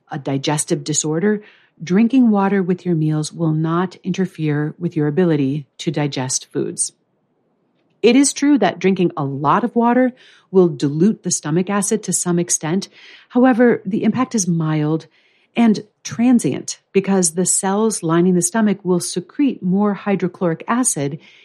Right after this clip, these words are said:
if the P H of the stomach gets too high. I mean, when you think about it, fruits and vegetables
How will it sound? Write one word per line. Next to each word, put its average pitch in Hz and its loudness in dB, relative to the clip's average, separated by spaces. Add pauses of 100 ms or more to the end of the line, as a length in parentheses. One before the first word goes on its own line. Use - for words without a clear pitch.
(200)
if 180 -2
the 185 -6
P 208 -2
H 185 2
of 165 -4
the 156 -6
stomach 165 -2
gets - -10
too - -8
high. 185 -10 (760)
I 214 4
mean, 214 8
when 208 6
you 208 4
think 269 6
about 156 -2
it, 151 -6 (260)
fruits - 0
and 196 2
vegetables 254 -2